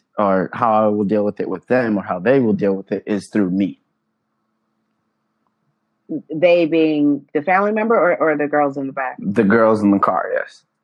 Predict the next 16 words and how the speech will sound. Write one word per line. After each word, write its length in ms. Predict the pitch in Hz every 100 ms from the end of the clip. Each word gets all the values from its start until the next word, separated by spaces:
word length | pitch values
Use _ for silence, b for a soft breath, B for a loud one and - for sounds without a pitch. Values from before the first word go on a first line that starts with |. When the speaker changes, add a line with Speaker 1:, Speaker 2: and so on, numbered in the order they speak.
| _
Speaker 2:
Yeah. 260 | - 120 120 - - b b
And, 380 | 165 160 156 - _ _ -
um, 600 | 151 143 143 139 135 - -
the 100 | 170
girls 300 | 185 208 208
in 60 |
the 60 | 196
car, 220 | 196 165
you, 600 | 160 160 165 170 165 - - _ _ _
did 160 | 165 160
you 100 | 180
know 260 | 170 185
them 200 | 202 220 214
in 160 | 226
the 80 | 220
dream? 440 | 196 240 240 247